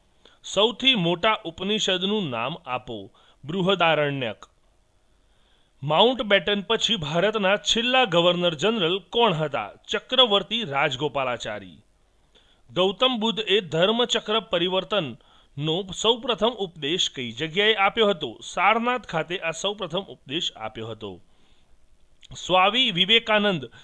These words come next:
કઈ સંસ્થા સ્થાપી હતી? તો સ્વામી વિવેકાનંદે રામકૃષ્ણ મિશન નામની સંસ્થાની સ્થાપના કરી હતી.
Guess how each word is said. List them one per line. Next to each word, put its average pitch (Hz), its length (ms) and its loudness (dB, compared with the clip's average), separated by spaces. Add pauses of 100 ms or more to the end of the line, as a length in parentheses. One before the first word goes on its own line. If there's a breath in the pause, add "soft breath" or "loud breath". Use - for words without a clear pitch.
(240 loud breath)
કઈ 151 160 -4
સંસ્થા 196 480 0
સ્થાપી 226 420 2
હતી? 170 300 -4 (240 soft breath)
તો 143 100 -10
સ્વામી 190 480 -2
વિવેકાનંદે 185 760 0
રામકૃષ્ણ 190 720 -2
મિશન 165 340 -4
નામની 147 340 -6
સંસ્થાની 135 500 -8
સ્થાપના 123 460 -8
કરી 113 280 -8
હતી. 101 320 -12